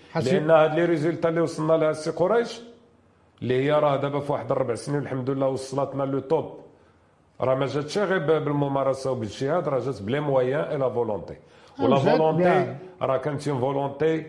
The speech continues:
Speaker 1: جات اون بون جيستيون ديال، ديال، ديال
Speaker 2: اون
Speaker 1: رئيس
Speaker 2: فولونتي
Speaker 1: الجامعة.
Speaker 2: كانت رويال من لو ميساج اللي داز،
Speaker 1: Exactement.
Speaker 2: هو اللي عطى لي ديريكتيف، هو اللي عطى لي مويان وعطى كل شيء باش وصلنا لهذا المستوى وفي جميع الرياضات ديال كرة القدم.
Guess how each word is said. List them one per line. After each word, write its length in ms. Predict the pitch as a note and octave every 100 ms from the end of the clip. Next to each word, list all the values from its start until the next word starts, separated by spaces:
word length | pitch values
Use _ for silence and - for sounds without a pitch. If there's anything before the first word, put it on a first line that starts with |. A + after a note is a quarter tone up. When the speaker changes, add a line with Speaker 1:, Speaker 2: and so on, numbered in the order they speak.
| -
Speaker 1:
جات 240 | F3 A#3+ A#3+
اون 160 | A3
بون 180 | E3 G#3
جيستيون 520 | E3 A3 - - C4+
ديال، 420 | G3 F#3+ F#3 F3 D3
ديال، 280 | D#3+ D#3
ديال 120 | C#3+ D3+
Speaker 2:
اون 120 | C3
Speaker 1:
رئيس 180 | D#3 D#3+
Speaker 2:
فولونتي 400 | D#3+ C#3+ E3+ E3+
Speaker 1:
الجامعة. 300 | A3 E3 D#3+
Speaker 2:
كانت 120 | E3
رويال 680 | C3+ D3+ F3 D3 C#3+ D3+ D#3+ B2
من 140 | B2
لو 160 | C#3 D#3+
ميساج 560 | D3+ - D#3 D#3+ B2+
اللي 220 | B2+ B2+
داز، 440 | A#2+ C3+ E3 F3+ G#3+
Speaker 1:
Exactement. 20 |
Speaker 2:
هو 420 | G3 F3 B2+ D3+
اللي 180 | F3 E3+
عطى 260 | B2 D#3 E3
لي 120 | D3
ديريكتيف، 800 | C#3 F3 D#3+ C#3 D#3+ F#3+ E3+ - - - -
هو 160 | A#2 D3
اللي 120 | E3+
عطى 220 | C3 -
لي 100 | D#3+
مويان 320 | E3+ D#3+ D#3+ F#3
وعطى 280 | C#3 D#3+
كل 240 | D#3 D#3 C#3+
شيء 180 | - F3+
باش 260 | D3+ D3
وصلنا 280 | D3 C#3+ D3
لهذا 180 | C#3+ C3
المستوى 520 | B2+ A#2+ - B2 D3+ E3+
وفي 140 | C3+
جميع 380 | G#2+ C#3 E3 E3
الرياضات 500 | C#3 C#3+ C#3 D#3 D3+ G#2
ديال 420 | A#2 B2+ A#2+ G#2+
كرة 220 | F#2 A2+ G#2
القدم. 340 | - E2+ D#2+